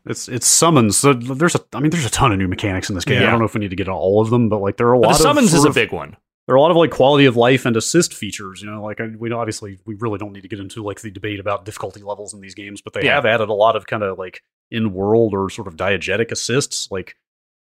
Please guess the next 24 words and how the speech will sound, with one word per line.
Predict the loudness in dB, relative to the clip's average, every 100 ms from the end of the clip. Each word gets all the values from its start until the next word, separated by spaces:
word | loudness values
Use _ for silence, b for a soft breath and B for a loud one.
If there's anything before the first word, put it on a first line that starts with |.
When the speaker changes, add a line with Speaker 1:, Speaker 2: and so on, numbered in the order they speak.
| _ -10
Speaker 1:
like, | -10 _
you | -6
know, | -2
there | 2
are | 2
respawn | 4 2 2 -2
points | -4 -8 -8
now. | -8 -8
You | -6
don't | -6 -4
always | 0 2 4
have | 2 -2
to |
go | -2
back | -2 -2
to | -4
the |
bonfire | 0 0 2 -2 -2
equivalent. | -6 -10 -8 -10
There | -8 -8
are | -8
these | -12 -12
little, | -10 -8 -10 -12 _ _ _ -14
um, | -10 -8 -8 -12